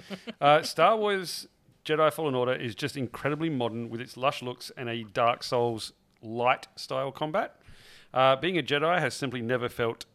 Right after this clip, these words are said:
uh, as fluid or satisfying, and the story works even if you haven't studied Star Wars lore for, like, decades. You don't need to have known anything about Star Wars, to be honest.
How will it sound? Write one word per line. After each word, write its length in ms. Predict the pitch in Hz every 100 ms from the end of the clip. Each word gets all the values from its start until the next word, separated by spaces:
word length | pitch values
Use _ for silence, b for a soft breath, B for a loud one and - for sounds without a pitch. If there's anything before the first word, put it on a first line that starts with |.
| _ - -
uh, 320 | 127 120 113
as 160 | - -
fluid 360 | - 135 139
or 120 | - 117
satisfying, 640 | - 120 131 135 151 185
and 220 | 123 117
the 120 | 120 117
story 340 | - 131 131
works 300 | 120 120 -
even 200 | 127 117
if 120 | 113
you 60 | 110
haven't 220 | 113 113
studied 340 | - 113 113 107
Star 240 | - 107
Wars 180 | 113 107
lore 160 | 110
for, 120 | 117 117
like, 240 | 101 -
decades. 440 | 104 - 131 147 - b b b
You 60 | 131
don't 200 | 123 110
need 180 | 120
to 60 | 113
have 100 | 104
known 300 | 110 110 107
anything 280 | 110 104 104
about 200 | 98 101
Star 160 | - 110
Wars, 120 | 107
to 60 | -
be 80 | 107
honest. 260 | 110 120